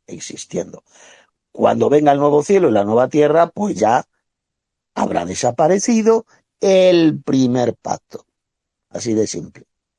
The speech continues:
Cuando ya la muerte haya sido destruida, ya no se harán sacrificios evidentes de animales,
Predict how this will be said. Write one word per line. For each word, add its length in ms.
Cuando 220
ya 120
la 100
muerte 280
haya 180
sido 220
destruida, 760
ya 200
no 140
se 140
harán 260
sacrificios 680
evidentes 520
de 80
animales, 600